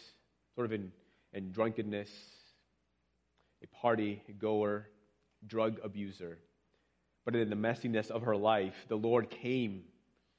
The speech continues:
and changed her life completely. She gave her life to Jesus Christ, and her life was absolutely transformed. And so the person that this man was beholding before him at the altar, what he saw was not the person that she used to be, but, but the person that she now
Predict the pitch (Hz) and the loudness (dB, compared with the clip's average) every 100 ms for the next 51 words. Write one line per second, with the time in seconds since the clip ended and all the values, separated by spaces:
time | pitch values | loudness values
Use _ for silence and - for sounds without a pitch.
0 | _ _ _ _ _ _ _ - 117 - | _ _ _ _ _ _ _ -6 -4 0
1 | 131 135 120 120 117 117 - 107 120 104 | 0 0 2 8 8 8 2 -2 -2 -2
2 | 95 92 113 123 117 110 120 120 113 113 | -6 0 2 2 2 6 6 4 -2 -4
3 | 104 101 - 113 104 104 95 107 101 113 | -6 -10 -2 0 0 -2 -6 -4 0 0
4 | 104 98 113 117 - 113 113 - 104 - | -2 -4 -4 -4 -2 -2 -2 -2 -4 -2
5 | 117 110 - 95 90 - 127 127 113 95 | -4 -4 -4 -6 -4 0 0 0 -2 -2
6 | 92 - _ _ _ - 98 113 117 120 | -8 -18 _ _ _ -8 -4 -6 -2 0
7 | 113 104 110 104 - 135 120 110 107 104 | 0 -2 -4 -4 0 2 2 -2 -4 -6
8 | 135 135 123 110 101 101 107 107 127 120 | 2 2 2 -2 -4 -2 0 4 2 0
9 | 104 87 - _ _ _ _ 104 - 123 | -8 -10 -12 _ _ _ _ -8 -2 -4
10 | 123 127 117 110 113 131 113 - 123 120 | 0 2 2 2 -2 -2 -4 -4 -4 -4
11 | 107 - 113 127 120 113 104 98 92 95 | -6 -4 0 0 0 -6 -6 -6 -6 -8
12 | - - 123 123 110 104 - 113 110 120 | -12 -4 -4 -2 -4 -4 -4 -6 0 2
13 | 117 | 2